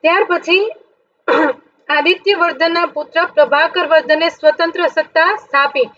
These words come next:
આમાં તમને વારાફરતી રાજાઓને યાદ રાખવાના છે કે સૌપ્રથમ નરવર્ધન આવ્યો,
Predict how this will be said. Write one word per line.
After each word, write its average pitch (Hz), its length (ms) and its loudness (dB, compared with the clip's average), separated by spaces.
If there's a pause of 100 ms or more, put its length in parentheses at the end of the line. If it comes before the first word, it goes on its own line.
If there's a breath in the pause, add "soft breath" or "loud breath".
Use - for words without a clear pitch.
(320 soft breath)
આમાં 302 260 0
તમને 359 200 -2
વારાફરતી 339 840 0 (460)
રાજાઓને 311 500 4
યાદ 294 340 2
રાખવાના 294 440 2
છે 302 220 2
કે 320 160 -4
સૌપ્રથમ 349 640 0 (1040)
નરવર્ધન 320 540 0
આવ્યો, 339 360 0